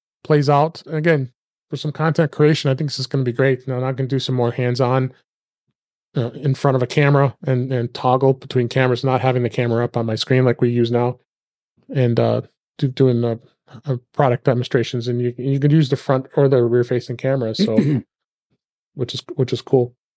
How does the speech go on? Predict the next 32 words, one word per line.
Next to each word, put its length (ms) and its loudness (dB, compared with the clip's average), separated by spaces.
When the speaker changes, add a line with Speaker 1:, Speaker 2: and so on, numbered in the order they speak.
Speaker 1:
Just, 280 -4
it 100 -2
just 140 -2
spins 240 0
around. 260 0
So 260 -2
check 160 0
it 60 4
out. 260 0
Got 160 2
the 60 6
link 160 4
in 40 6
the 60 4
show 180 4
notes. 380 0
That 140 2
was 120 -2
my 120 -4
unboxing. 500 -6
I 40 -10
thought 180 -2
everybody 260 0
would 140 2
get 100 -4
a 20 -6
little, 640 -2
little 160 4
excited 300 2
about 180 -4
that. 160 -6
<laughs> 260 -2